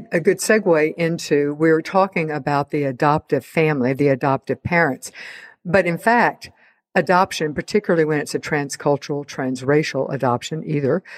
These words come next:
affects every family member. The, of course, the adopted person, but the siblings, obviously the parents, but also the grandparents. So what are the long-term implications for the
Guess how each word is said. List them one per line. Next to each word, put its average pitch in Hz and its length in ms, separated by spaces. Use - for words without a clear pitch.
affects - 460
every 202 240
family 135 380
member. 123 380
The, 160 300
of - 140
course, 156 220
the 143 140
adopted 135 480
person, 165 480
but 208 160
the 226 80
siblings, 175 640
obviously 147 380
the 131 100
parents, 170 480
but 214 100
also 220 280
the 214 80
grandparents. 214 760
So 202 240
what 214 320
are 220 240
the 180 140
long-term 139 560
implications 131 800
for 180 320
the 151 460